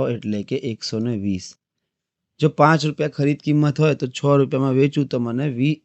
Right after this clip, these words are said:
એકસો વીસ ટકા વેચાણ કિંમત થાય મારી, એટલે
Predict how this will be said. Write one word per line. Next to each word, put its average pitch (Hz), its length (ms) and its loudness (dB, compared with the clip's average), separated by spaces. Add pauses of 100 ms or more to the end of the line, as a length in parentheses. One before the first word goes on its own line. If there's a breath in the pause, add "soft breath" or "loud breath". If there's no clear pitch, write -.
એકસો 135 320 -2
વીસ 139 220 2 (120)
ટકા 117 260 -2
વેચાણ 107 360 -2
કિંમત 110 400 -6
થાય 151 160 0
મારી, 110 380 -4 (460)
એટલે 147 280 2